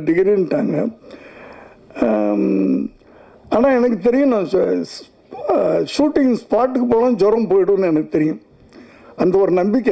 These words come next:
எனக்கு. ஒர்க்குக்கு போனேன்னா ஜுரம் போயிடும். அந்த தைரியத்துல தான் அன்னைக்கு போனேன். சொன்ன மாதிரியே போன உடனே அன்னைக்குன்னு பார்த்து தண்ணியிலலாம் இறக்கி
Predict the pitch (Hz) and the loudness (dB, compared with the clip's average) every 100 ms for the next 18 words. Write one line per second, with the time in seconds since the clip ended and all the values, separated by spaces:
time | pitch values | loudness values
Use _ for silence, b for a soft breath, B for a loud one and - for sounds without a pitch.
0 | 151 117 - - - - B B B B | -2 -4 -10 -20 -20 -20 B B B B
1 | - 226 220 320 277 240 220 214 180 147 | 0 2 2 0 2 2 2 2 0 0
2 | 147 220 - 190 190 233 240 180 175 - | -2 -4 -6 -4 0 2 2 0 0 -2
3 | - _ _ _ B B B B - 202 | -12 _ _ _ B B B B -2 0
4 | 254 202 240 285 254 262 262 254 190 180 | 2 2 2 2 2 2 2 2 0 -2
5 | - 175 156 - - B B B B - | -2 -2 -2 -8 -18 B B B B -10
6 | - 208 262 262 269 277 214 233 254 262 | 0 2 4 2 2 0 0 0 2 2
7 | 262 277 - - B B B B 175 226 | 2 2 0 -4 B B B B 0 2
8 | 262 269 277 240 233 269 262 - 269 277 | 2 2 2 2 2 0 0 0 2 2
9 | 285 277 262 240 240 | 2 2 2 0 -2